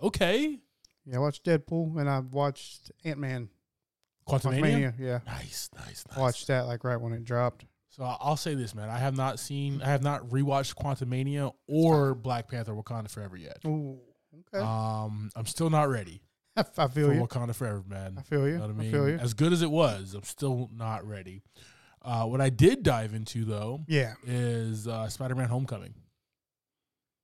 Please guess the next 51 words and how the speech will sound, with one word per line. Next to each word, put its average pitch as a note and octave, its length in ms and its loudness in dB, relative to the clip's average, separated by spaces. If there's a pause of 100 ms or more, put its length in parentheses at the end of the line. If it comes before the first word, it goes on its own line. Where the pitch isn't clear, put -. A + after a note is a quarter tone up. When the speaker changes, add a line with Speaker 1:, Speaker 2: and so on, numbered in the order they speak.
(200)
Speaker 1:
I E3+ 40 -6
just F#3 180 2
Speaker 2:
Good A2+ 60 -2
Speaker 1:
love A#2+ 180 4
Speaker 2:
deal. B2 100 6
Speaker 1:
that G2+ 80 -2
film, C#3 340 0
man. C3 440 -2 (300)
Speaker 2:
Done B2 160 2
that, A2 200 -2
too. - 140 -18 (160)
How F3 60 6
many D3+ 80 4
Speaker 1:
It's C#3 80 6
Speaker 2:
ti-, D3 60 8
Speaker 1:
just - 280 2
Speaker 2:
how F3 80 8
many F#3+ 120 10
times F3+ 220 8
have D3+ 80 6
you D3 80 6
watched C#3+ 320 8
it C3+ 140 0
since C3+ 180 -2
it B2+ 120 -4 (200)
got C3+ 140 2
on B2+ 80 2
Disney A#2+ 260 0
Plus? G#2+ 340 -4
Speaker 1:
Oh, D#3 220 0
God, A#2+ 220 -6
this A#2+ 60 -10
is A#2 60 -14
gonna C3 120 -6
be A#2+ 100 -10
embarrassing. G#2 600 -10 (180)
Speaker 2:
You C#3 80 -18
watched G#2+ 240 -2
a - 40 -12
bunch. G#2 200 -12 (320)
Speaker 1:
Like, G2 100 -20 (280)
four - 140 -20
times. - 260 0 (580)
Speaker 2:
<laughs> D#4 220 -2 (160)
So F#3 220 2
good, D#3 280 -2
though. D3 120 -2
Speaker 1:
The C4 140 6 (100)
writing B3+ 420 2
is G3 140 2
so A3+ 560 4